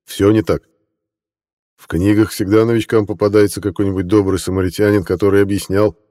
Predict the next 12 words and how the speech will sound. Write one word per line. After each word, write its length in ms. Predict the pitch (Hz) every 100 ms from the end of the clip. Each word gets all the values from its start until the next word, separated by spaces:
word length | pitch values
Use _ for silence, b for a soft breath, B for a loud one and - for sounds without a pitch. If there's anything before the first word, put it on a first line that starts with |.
| _
что 300 | - - 107
тут 180 | 113 104
и 40 | 98
как 220 | 101 -
устроено, 560 | 85 95 104 104 92 - _ _ _ _ _
показывал 580 | - 67 87 98 104 90
путь 320 | - 110 113
или 120 | 107
провожал 500 | 101 98 95 92 107
до 80 | 104
ближайшего 500 | 101 104 110 107 104
стаба. 460 | 95 - 101 71